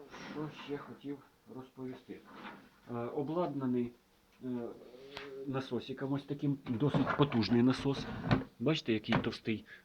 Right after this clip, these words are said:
е, шланг. Він подає воду в зону різу з двох сторон. Бачите, за допомогою таких шлангів вода, вода подається в зону різу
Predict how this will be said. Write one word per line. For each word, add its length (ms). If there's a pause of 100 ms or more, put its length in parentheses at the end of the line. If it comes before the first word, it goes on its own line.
е, 380 (1000)
шланг. 340 (360)
Він 160
подає 520 (320)
воду 320 (300)
в 60
зону 400 (100)
різу 440
з 80
двох 240
сторон. 440
Бачите, 300 (500)
за 160
допомогою 600
таких 400
шлангів 520 (100)
вода, 260 (300)
вода 220
подається 720 (100)
в 40
зону 260
різу 280